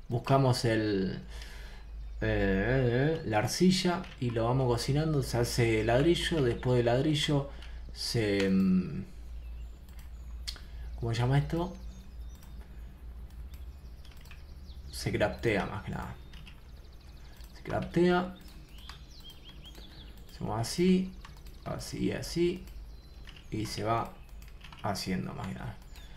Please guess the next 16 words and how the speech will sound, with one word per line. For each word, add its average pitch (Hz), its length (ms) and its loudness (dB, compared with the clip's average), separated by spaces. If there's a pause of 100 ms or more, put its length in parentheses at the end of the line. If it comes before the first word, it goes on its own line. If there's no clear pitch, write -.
(260)
Esto - 200 -2
lo 95 100 2
guardamos 101 420 2
por 123 140 2
acá. 165 380 2 (1500)
Vamos - 280 -6
a 104 80 -2
guardar. 104 520 0 (4000)
Esto 113 140 -2
vamos 104 240 2
a 101 40 4
guardarlo 98 420 2
por 113 160 2
acá. 117 380 2 (2000)
<laughs> - 560 -2 (1000)
Vamos, 104 600 0